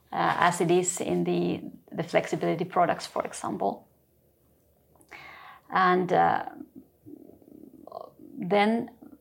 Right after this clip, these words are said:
what we've been discussing, of course, is that how you, how, what is the fully integrated network component and how should we define it? Um, basically,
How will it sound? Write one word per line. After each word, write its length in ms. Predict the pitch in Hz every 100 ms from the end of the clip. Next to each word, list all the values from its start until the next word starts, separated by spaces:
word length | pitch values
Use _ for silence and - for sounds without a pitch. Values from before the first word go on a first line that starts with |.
| - 233 - -
what 200 | 190 190
we've 140 | 196
been 200 | 190 196
discussing, 800 | 202 214 - 254 247 - 165 156
of 240 | - 180 -
course, 400 | 170 175 180 - - - -
is 300 | - 185 -
that 240 | - 175 -
how 220 | 185 190
you, 260 | 185 185 -
how, 260 | 190 202
what 280 | 196 196 202
is 100 | 214
the 100 | 180
fully 280 | 196 175 175
integrated 520 | 170 175 165 165 175
network 440 | 180 175 - -
component 460 | - - - - -
and 140 | - 160
how 260 | 190 185
should 180 | 190 165 170
we 80 | 165
define 540 | 170 - - - -
it? 160 | 214 - - - - - - _ -
Um, 480 | 180 175 170 175 175 - - 143 - _ _ _ _ 180
basically, 760 | 190 190 226 226 214 190 -